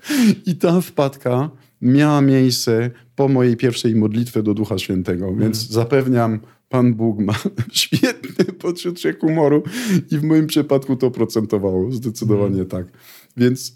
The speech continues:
Speaker 1: byłem w okresie przemodlonym podczas całego Masterchefa, zdecydowanie.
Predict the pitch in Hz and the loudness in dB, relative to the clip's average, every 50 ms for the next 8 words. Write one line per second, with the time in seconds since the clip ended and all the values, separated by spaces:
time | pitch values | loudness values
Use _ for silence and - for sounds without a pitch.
0 | _ _ - - 123 120 120 147 170 190 180 170 160 147 143 135 - - 139 127 | _ _ -16 -12 -10 -2 2 4 4 4 4 2 2 0 0 0 2 0 0 0
1 | 120 - - 127 123 131 135 135 - - 117 113 110 98 95 90 87 82 87 92 | 0 0 0 2 2 2 0 0 -2 0 0 2 0 0 0 -2 -2 -2 -2 -4
2 | 110 - _ _ _ _ _ _ - 120 117 - 113 110 - - - 104 104 101 | -6 -8 _ _ _ _ _ _ -4 -4 -2 -2 -4 -4 -2 -2 -2 0 0 2
3 | 98 95 98 92 85 - - 90 90 - - - - - 98 95 _ _ _ _ | 0 0 0 -2 -2 -2 -4 -6 -4 -4 -8 -8 -10 -10 -14 -14 _ _ _ _
4 | _ - 110 101 110 98 - - 107 98 98 92 92 90 87 95 95 113 | _ -6 -6 -6 -6 -8 -4 -4 0 0 2 2 2 2 2 0 0 -2